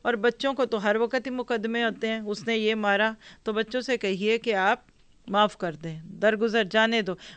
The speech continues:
और सबसे पहले किसको माफ़ करेंगे? घर में ही अपने भाई या बहन को। जब घर में माहौल अच्छा हो जाएगा तो माशरे में माहौल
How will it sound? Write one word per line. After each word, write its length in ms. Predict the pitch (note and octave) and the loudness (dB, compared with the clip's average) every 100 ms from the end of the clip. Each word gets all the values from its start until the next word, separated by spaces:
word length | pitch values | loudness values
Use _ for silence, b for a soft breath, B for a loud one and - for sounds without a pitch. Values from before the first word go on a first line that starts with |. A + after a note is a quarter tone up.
| - | -2
और 80 | A3 | 0
सबसे 280 | C4 D4+ | 0 0
पहले 240 | C4+ C#4 C#4+ | 0 2 2
किसको 360 | C4+ B3 D4 C#4+ | 0 -4 -4 0
माफ़ 260 | C#4 B3+ | 0 0
करेंगे? 400 | - A3+ A3 G#3+ G#3+ _ _ - - _ _ - | 2 2 0 -4 -8 _ _ -20 -20 _ _ -6
घर 280 | F#3 A3+ A3+ | 4 6 6
में 120 | C4+ | 4
ही 80 | C4 | 6
अपने 400 | A3 G#3 B3+ D#4+ - | 4 2 0 -2 -6
भाई 300 | G3 G3 G3+ | -2 2 2
या 220 | G3+ B3 B3+ | 2 -2 -2
बहन 280 | A3+ C#4 C#4+ | -2 0 -2
को। 160 | B3+ A#3+ B B B F3+ | -6 -8 B B B -6
जब 260 | C4+ B3+ | -4 -4
घर 340 | F3+ - F3+ G3 | -10 -4 0 2
में 180 | B3 E4+ | 2 2
माहौल 360 | E4 C#4+ C4+ | 2 4 4
अच्छा 260 | A#3+ - A3+ | 4 2 2
हो 80 | G#3 | 4
जाएगा 320 | G#3+ G3 A#3 | 2 2 0
तो 120 | A#3 | 0
माशरे 420 | G3+ F3+ F#3 G3 | -2 -2 -2 -2
में 140 | G#3+ G#3+ | 0 0
माहौल 420 | G3+ G3 G#3+ D4 | -2 0 0 -2